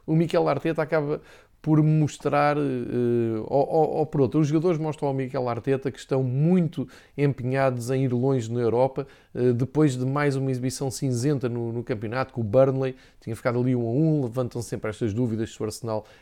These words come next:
é capaz de reagir ou não, eh, e desta vez foram ganhar com categoria, ehm, ao Olympiacos,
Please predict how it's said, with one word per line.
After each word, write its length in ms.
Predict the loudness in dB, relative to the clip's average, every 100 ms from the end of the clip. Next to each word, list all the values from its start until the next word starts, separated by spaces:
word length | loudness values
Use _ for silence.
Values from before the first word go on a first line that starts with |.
| -10
é 100 | -8
capaz 380 | -6 -4 -4 -4
de 60 |
reagir 340 | -4 -4 -2 -2
ou 80 | -2
não, 240 | -2 -4 -8 -20 -20 -4
eh, 260 | 2 2 2
e 100 | 0
desta 260 | 0 0
vez 280 | -2 0 -2
foram 400 | -2 0 0 -2 -8 -12 -12
ganhar 420 | -8 -6 -4 -6 -6
com 200 | -6 -2
categoria, 680 | 0 0 0 0 0 -2 -4 -14 -20 _
ehm, 640 | -6 -2 -2 -4 -4 -6 -8 0
ao 180 | 2
Olympiacos, 640 | 4 0 0 0 0 -2